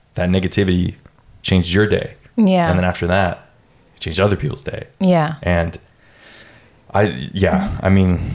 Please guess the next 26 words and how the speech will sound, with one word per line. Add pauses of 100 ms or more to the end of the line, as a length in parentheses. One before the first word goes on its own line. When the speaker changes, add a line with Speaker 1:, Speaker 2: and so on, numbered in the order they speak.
(640)
Speaker 1:
honestly,
you
did
the
right,
you
made
the
right
choice. (220)
<laughs>
Speaker 2:
I
think
so.
Speaker 1:
It
seems
like.
Speaker 2:
Yeah.
Speaker 1:
How
do
you
feel
now? (1120)
Speaker 2:
Now
I
feel,